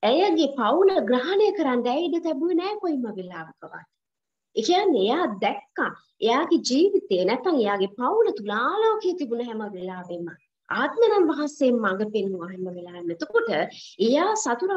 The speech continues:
පහර දෙන්න එනවා නම්, හොර හතුර එනවා නම්, නැත්නම් පවුලට යම්කිසි, අ,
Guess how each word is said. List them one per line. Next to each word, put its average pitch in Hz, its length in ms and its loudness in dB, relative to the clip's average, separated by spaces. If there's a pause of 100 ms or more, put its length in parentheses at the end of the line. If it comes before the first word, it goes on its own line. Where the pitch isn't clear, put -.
පහර 277 280 -6 (120)
දෙන්න 262 240 0
එනවා 160 280 -6
නම්, 127 120 -8 (300)
හොර 262 140 4 (120)
හතුර 370 360 4
එනවා 247 440 4
නම්, 156 220 -6
නැත්නම් 277 440 0
පවුලට 330 480 -2 (480)
යම්කිසි, 349 600 0 (320)
අ, 151 60 -4